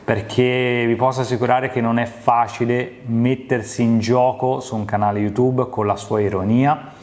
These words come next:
e con la sua simpatia, questa è una cosa molto importante. E niente, quindi, quindi sono felice, sono contento, e questo premio lo dedico a chi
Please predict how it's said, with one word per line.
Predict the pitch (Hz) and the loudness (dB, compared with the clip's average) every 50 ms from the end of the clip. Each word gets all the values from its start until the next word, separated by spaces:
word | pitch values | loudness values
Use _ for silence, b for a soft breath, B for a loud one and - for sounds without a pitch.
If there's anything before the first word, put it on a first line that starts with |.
| B B B B B | B B B B B
e | - 101 | -6 -4
con | - - 110 | -2 -2 -2
la | 107 104 | -2 -2
sua | - - 107 101 | -2 -2 -2 -2
simpatia, | - - - 120 117 110 - - 101 - - - 101 95 98 104 123 139 - - - | -2 -2 0 0 0 0 0 -2 -2 -2 -4 -4 -2 0 2 0 0 -2 -4 -8 -6
questa | - 110 98 - - 104 | -4 -4 -4 -4 -4 -4
è | 98 | -4
una | 95 95 92 92 90 | -2 -2 -4 -4 -4
cosa | - 104 98 95 | -4 -4 -4 -4
molto | 95 107 110 107 107 110 | -2 -2 -2 -2 -2 -2
importante. | 101 101 104 101 98 - - 110 113 120 120 117 - 139 143 143 B B B B B B B B B B B B B B - | -2 0 -2 -2 -2 0 0 2 2 2 2 2 2 0 0 -2 B B B B B B B B B B B B B B -12
E | - - 113 104 104 104 104 101 101 98 98 95 98 | -8 -4 -2 0 0 0 0 0 0 -2 -2 -2 -2
niente, | 101 98 90 85 85 - 98 87 | -2 -2 -2 -2 -4 -6 -10 -8
quindi, | - 98 101 98 95 92 92 90 90 90 87 85 85 85 87 - | -6 -6 -4 -4 -4 -4 -4 -6 -6 -6 -8 -8 -8 -8 -8 -4
quindi | - 120 123 113 | 0 0 0 0
sono | 107 113 110 104 | 0 0 -2 -2
felice, | 104 107 107 101 95 - - - - | 0 0 0 -2 -2 -4 -6 -10 -10
sono | - - 113 110 | -8 -6 -4 -2
contento, | 104 117 113 113 107 110 131 127 143 151 147 147 156 143 | 0 0 0 0 2 0 0 2 2 0 0 2 2 4
e | 127 113 104 104 101 98 98 | 4 4 4 4 2 2 0
questo | 107 110 104 - 110 | -2 -2 -2 -2 -2
premio | 101 113 120 131 151 151 156 151 143 131 120 | 0 0 2 2 2 2 4 4 4 4 2
lo | 113 110 107 | 2 2 2
dedico | 107 110 107 107 107 104 - 113 110 92 | 2 2 0 0 -2 -2 0 0 0 0
a | - - | -2 -4
chi | - - - 147 151 175 196 202 190 - - | -8 -4 0 0 2 2 0 -2 -4 -8 -12